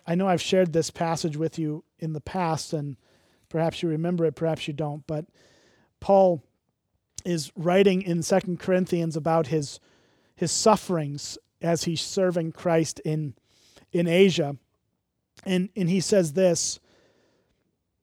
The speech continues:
He says, um, in verse eight, "For we do not want you to be unaware, brothers, of the affliction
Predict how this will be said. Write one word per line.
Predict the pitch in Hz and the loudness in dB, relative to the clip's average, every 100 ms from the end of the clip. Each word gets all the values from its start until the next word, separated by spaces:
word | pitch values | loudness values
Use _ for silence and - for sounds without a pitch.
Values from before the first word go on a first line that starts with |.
| _ _ _ _ _ _ _ _ _ _ _ _ _ - | _ _ _ _ _ _ _ _ _ _ _ _ _ -14
He | 247 | -8
says, | 160 202 165 - _ _ _ _ _ _ _ _ | 0 0 0 -6 _ _ _ _ _ _ _ _
um, | 175 165 160 151 _ _ _ _ _ _ _ _ _ _ - _ - | -8 -6 -6 -10 _ _ _ _ _ _ _ _ _ _ -20 _ -8
in | 175 175 | -4 -2
verse | 151 180 165 - - - | 2 2 2 -2 -10 -2
eight, | 170 165 151 - _ _ _ _ _ _ _ - - | 2 2 -2 -14 _ _ _ _ _ _ _ -20 -8
"For | - | -2
we | 180 220 | 0 2
do | 220 | 2
not | 202 180 | 0 2
want | 202 202 | 0 2
you | |
to | 185 | 0
be | 180 185 | 0 -2
unaware, | 190 196 165 185 202 208 208 _ _ _ _ - | 0 0 2 4 6 6 2 _ _ _ _ 2
brothers, | 175 190 180 175 170 - - _ _ _ _ _ _ _ _ _ _ _ _ _ _ _ _ - | 6 8 6 4 0 -6 -10 _ _ _ _ _ _ _ _ _ _ _ _ _ _ _ _ -8
of | - 190 | -2 2
the | 190 | 2
affliction | 165 - - 240 247 - 247 233 226 | 0 -4 4 6 6 2 2 2 2